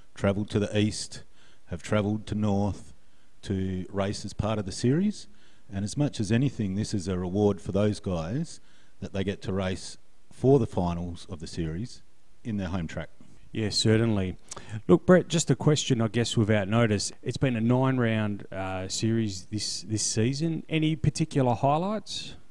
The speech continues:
Speaker 1: I think because we, we move around so much, each track, each lot of local races all have their own personality. So whether we're in Mildura or Portland or the Northern Territory, either of the tracks in the Territory are over here in Perth,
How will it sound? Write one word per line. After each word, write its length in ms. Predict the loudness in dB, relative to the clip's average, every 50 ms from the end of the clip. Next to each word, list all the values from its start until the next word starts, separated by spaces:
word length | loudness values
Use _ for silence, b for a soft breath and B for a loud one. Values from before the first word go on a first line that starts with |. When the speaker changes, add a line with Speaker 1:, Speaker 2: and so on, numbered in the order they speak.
| -16 -16 -16 -12 -6 -4
Speaker 1:
I 60 | -4
think 320 | 0 2 2 2 2 4 4
because 440 | 4 6 8 10 10 10 10 8
we, 420 | 8 10 12 12 12 10 8 6 2 -4 -12 0 6
we 140 | 8 8 10
move 280 | 10 12 10 12 10
around 640 | 10 8 10 8 8 8 8 6 4 2 0 -2 -4
so 280 | 2 6 6 8 8
much, 400 | 8 6 4 2 2 -2 -8 -8 0 4
each 360 | 4 4 4 2 -2 -10 -6
track, 640 | -2 2 2 2 2 2 -2 -8 -12 -12 -12 -12 -14 -16 -16 -16 -16 -16 -8 0
each 300 | 2 2 2 2 0 -2
lot 160 | 0 2 2 4
of 60 | 4
local 340 | 6 6 4 4 4 4 4
races 540 | 6 6 6 4 2 0 -2 -4 -4 -2 0
all 200 | 4 4 6 6
have 180 | 6 4 2 2
their 100 | 0 0
own 200 | 0 0 0 0
personality. 720 | 0 0 0 -2 -2 -4 -4 -2 -2 -4 -4 -6 -8 -10
So 260 | -8 -4 -2 0 0
whether 320 | 2 4 4 4 4 4 6
we're 260 | 6 6 6 6 6
in 320 | 6 4 4 2 0 -2 -4 b b b b b b b b b b b b b 2
Mildura 720 | 2 4 4 6 10 12 12 12 12 12 10 8 6 2 -2 -10 -14 -14 -8 -4
or 480 | -2 0 2 2 2 2 0 -2 -4 -4 2
Portland 640 | 8 10 10 10 10 8 4 4 4 4 2 0 0 0
or 140 | 0 2
the 80 | 2 2
Northern 380 | 2 4 4 4 4 4 2 0
Territory, 560 | 2 4 4 4 2 0 -2 -2 0 2 4
either 280 | 4 4 4 4 4
of 80 | 2 2
the 60 | 0
tracks 340 | -2 -4 -4 -4 -4 -6 -4
in 60 | -4
the 80 | -4 -2
Territory 500 | 0 2 2 2 2 0 -2 0 2 2
are 80 | 4
over 220 | 4 4 4 4 4
here 180 | 4 4 4
in 140 | 4 2 2
Perth, 400 | 2 4 6 6 6 4 2 -2